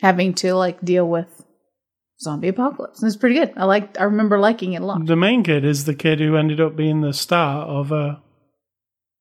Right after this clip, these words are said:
Speaker 2: you know, Ready
Speaker 1: Yeah.
Speaker 2: Player One.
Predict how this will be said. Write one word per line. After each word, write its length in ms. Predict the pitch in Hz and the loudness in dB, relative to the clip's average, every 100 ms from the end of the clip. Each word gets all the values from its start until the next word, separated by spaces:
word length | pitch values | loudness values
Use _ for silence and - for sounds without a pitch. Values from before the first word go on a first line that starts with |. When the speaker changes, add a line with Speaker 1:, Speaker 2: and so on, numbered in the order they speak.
| _ - | _ -4
Speaker 2:
you 100 | 156 | -2
know, 140 | 143 139 _ _ _ _ _ _ _ _ _ - - _ _ | -2 -6 _ _ _ _ _ _ _ _ _ -18 -18 _ _
Ready 280 | 156 151 151 | -2 0 0
Speaker 1:
Yeah. 60 | 151 | -2
Speaker 2:
Player 260 | - 156 151 | 0 0 0
One. 220 | 160 170 | -2 -6